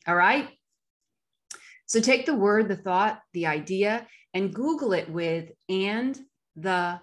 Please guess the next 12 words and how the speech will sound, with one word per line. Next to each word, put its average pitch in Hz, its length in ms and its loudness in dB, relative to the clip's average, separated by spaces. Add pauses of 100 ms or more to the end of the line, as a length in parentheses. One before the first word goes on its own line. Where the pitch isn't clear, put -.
Bible." 151 500 -6
Be 175 80 -10
sure 214 200 -4
to 233 80 -2
use 202 260 -2
the 185 80 -10
conjunction 160 800 -2 (100)
"and." 156 420 -2 (560)
See 285 220 -2
what 302 160 -4
you 269 60 -2
find. 269 380 -4